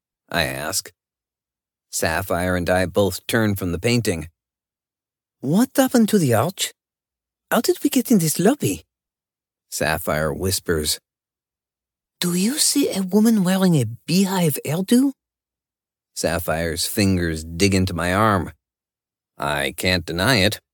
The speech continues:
I see her. Red hair piled high, wearing glasses on the end of her nose,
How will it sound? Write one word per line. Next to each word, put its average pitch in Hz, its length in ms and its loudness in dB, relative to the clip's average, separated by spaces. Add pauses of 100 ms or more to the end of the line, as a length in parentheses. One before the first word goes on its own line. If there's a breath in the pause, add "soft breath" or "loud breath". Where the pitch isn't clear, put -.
(440)
I 90 220 -4
see 160 280 0
her. 107 340 0 (720)
Red 113 280 2
hair 113 300 4
piled 117 500 0
high, 123 440 2 (360)
wearing 78 420 -4
glasses 95 580 0
on 92 140 2
the 90 120 2
end 101 140 2
of 90 60 0
her 87 80 0
nose, 95 520 2